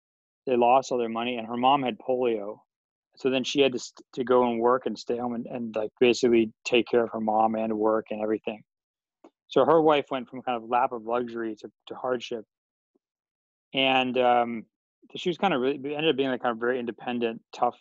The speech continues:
woman, but who had this, like, very snooty background.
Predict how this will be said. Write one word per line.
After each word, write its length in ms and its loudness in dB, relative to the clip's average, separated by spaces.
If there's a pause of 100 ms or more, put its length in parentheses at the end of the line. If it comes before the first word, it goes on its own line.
woman, 400 -8 (1040)
but 140 6
who 60 4
had 200 4
this, 260 -4
like, 140 -4 (100)
very 480 2
snooty 500 -4
background. 720 -6